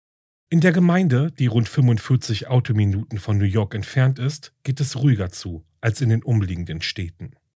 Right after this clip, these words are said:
Deshalb sind die dreißigtausend Einwohner vor allem Familien und die meisten von ihnen gehören der wohlhabenden Oberschicht an.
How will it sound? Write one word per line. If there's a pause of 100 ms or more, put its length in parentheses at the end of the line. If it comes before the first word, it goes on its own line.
(560)
Deshalb
sind
die
dreißigtausend
Einwohner
vor
allem
Familien
und
die
meisten
von
ihnen (160)
gehören
der
wohlhabenden
Oberschicht
an.